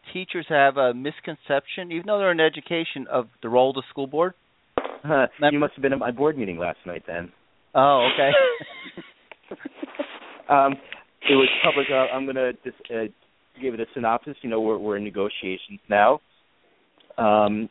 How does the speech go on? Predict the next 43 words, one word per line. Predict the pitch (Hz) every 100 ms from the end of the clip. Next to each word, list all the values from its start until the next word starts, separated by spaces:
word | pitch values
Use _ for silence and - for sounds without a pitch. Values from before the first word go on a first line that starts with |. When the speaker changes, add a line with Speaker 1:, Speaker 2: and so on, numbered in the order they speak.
| -
Speaker 2:
it | 120
may | 123 113
or | 110
may | 104 107
not | 104 95
be | - 95
friendly | - 95 92 101 127 _ _ _ _ -
at | 98
this | 95 -
moment | 104 98 107
or | 98
at | 87 -
the |
meetings | 95 92 92 101 123 - _ _ _
publicly. | 120 98 101 101 101 107 _ _ _ _ _ _ - - - 117
And, | 117 113 113 110
uh, | 113 107 107 107 _ _ _ - - - _ _ _ _ _
I | 104 - -
think | 131 127
that | 131 123 117 _ _ _ _ 117
the | 113 117 -
teachers | 135 - 120 120
there | 113 117
in | 113
the | 113
union | 110 113 113 -
thought | 110 104
that | 113 107 - _ _ -
the | 110 -
teachers | 120 123 117 101 -
on | 107
our | 104
board, | 98 165 135
and | 104
there | 104
are |
a | 104
few | - 185
of | 131
us | 95
on | 113 101
the |
board, | 101 101